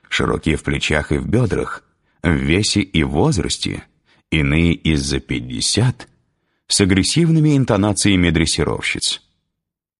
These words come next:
Такое впечаталось Марина Мнишек в сознание восьмиклассника Ковригина. На самом деле, в дни знакомства в Самборе с московским царевичем, чудесно спасенным,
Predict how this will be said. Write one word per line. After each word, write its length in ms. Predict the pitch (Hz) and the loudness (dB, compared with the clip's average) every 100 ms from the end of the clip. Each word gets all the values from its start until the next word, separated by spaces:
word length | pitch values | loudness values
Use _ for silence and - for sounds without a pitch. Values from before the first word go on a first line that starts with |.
| _ _ - | _ _ 0
Такое 440 | 110 - 185 180 | 0 2 2 2
впечаталось 800 | 156 - 139 - 156 - 69 64 | 0 0 -2 0 0 0 -2 -2
Марина 340 | 78 73 82 76 | 0 2 2 2
Мнишек 500 | 73 107 - 85 - - - | 2 2 0 -4 -6 -20 -10
в 80 | - | -2
сознание 520 | 123 101 123 117 101 | 0 2 2 2 2
восьмиклассника 840 | 82 80 80 - 69 67 65 65 73 | 2 2 0 0 -2 -2 -6 -4 -2
Ковригина. 720 | 73 71 52 50 50 - - _ _ _ _ _ _ _ _ _ _ _ - | -2 -2 -4 -6 -10 -12 -16 _ _ _ _ _ _ _ _ _ _ _ 2
На 200 | 92 104 | 2 2
самом 460 | - 170 165 147 | 2 2 2 2
деле, 500 | 95 151 143 139 123 - _ _ _ | 2 2 4 2 0 -4 _ _ _
в 140 | - 82 | 0 2
дни 320 | 85 80 120 | 4 4 2
знакомства 720 | 92 90 - 110 101 - 78 | 2 2 2 0 2 0 0
в 80 | - | 0
Самборе 640 | 101 120 85 71 55 - - _ | 0 2 2 0 -2 -6 -12 _
с 120 | - | 0
московским 600 | 78 67 - 85 - 73 | 0 0 -2 -2 0 -2
царевичем, 760 | 69 67 80 107 76 - - - _ _ _ _ | -2 0 0 0 0 -4 -6 -12 _ _ _ _
чудесно 540 | - 69 65 62 60 | -2 0 0 -2 -2
спасенным, 800 | 58 - 58 - 123 98 60 50 | -4 -4 -2 0 2 2 -2 -6